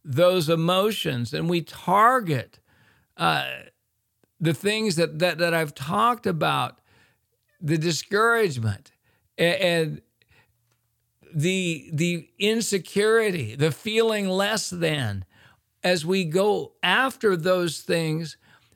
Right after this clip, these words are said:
and make them more important in our spiritual journey and our spiritual warfare than even the source of those things, the circumstances that are helping to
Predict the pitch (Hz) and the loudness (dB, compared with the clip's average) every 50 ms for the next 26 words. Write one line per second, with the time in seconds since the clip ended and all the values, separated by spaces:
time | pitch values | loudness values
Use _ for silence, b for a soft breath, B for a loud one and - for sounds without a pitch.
0 | b b - 175 175 180 175 180 180 196 226 240 233 - - - 147 139 156 196 | b b -2 0 0 2 2 2 4 4 2 2 0 -4 -4 -4 0 2 2 2
1 | 220 240 226 202 165 147 135 151 151 156 160 175 196 202 208 208 190 175 160 143 | 2 2 2 0 0 0 0 2 2 4 4 4 4 4 2 2 2 0 -2 -4
2 | - - - - 233 269 262 254 - - 160 139 131 123 - - - _ b b | -6 -8 -2 2 4 6 6 4 2 0 -6 -8 -8 -8 -12 -18 -20 _ b b
3 | b b b b b b b - 185 190 190 185 180 175 151 - - - - 202 | b b b b b b b -2 0 2 2 2 2 0 -2 -4 -8 -2 2 4
4 | 220 233 233 226 151 - 196 175 175 160 131 139 170 190 208 220 214 214 202 180 | 6 6 6 4 2 0 -2 0 0 -2 -2 -2 -2 -2 0 0 -2 -2 -2 -2
5 | 170 170 165 160 165 160 - - - - 208 226 233 233 220 - - 180 160 165 | 0 0 0 0 0 0 -2 -6 -2 0 4 6 6 6 4 4 2 0 2 2
6 | 160 165 185 202 220 240 247 233 - - - 165 165 165 160 151 139 175 170 170 | 2 2 4 4 6 6 4 2 0 -2 0 2 2 2 2 2 0 0 0 0
7 | 160 139 b b b b b b - 208 233 240 240 233 214 185 175 165 131 - | -2 -4 b b b b b b -4 -2 0 2 2 2 2 2 0 0 -2 -2
8 | - - - 208 233 269 269 247 185 131 - - - - - - - 165 160 151 | -4 -2 2 4 6 6 6 4 2 -2 -8 -10 -12 -14 -12 -4 -2 0 0 0
9 | 147 165 170 160 165 151 131 - - 156 147 147 147 131 143 165 143 - - 202 | 2 2 2 2 2 0 -4 -2 -2 -2 0 0 0 0 0 -2 -2 0 2 4
10 | 220 247 240 247 - 175 165 143 - - 175 165 160 151 151 - - 151 147 143 | 4 4 4 2 -2 -4 -4 -6 -6 -6 -6 -6 -4 -6 -8 -6 -4 -4 -4 -4
11 | 139 - B B B B B B B 147 160 175 180 165 - 170 165 170 165 165 | -4 -8 B B B B B B B 0 0 0 2 0 0 2 2 4 4 4
12 | 151 147 180 196 208 202 - 190 170 160 151 147 131 | 4 2 2 2 0 -2 -2 -2 -2 0 -2 -2 -4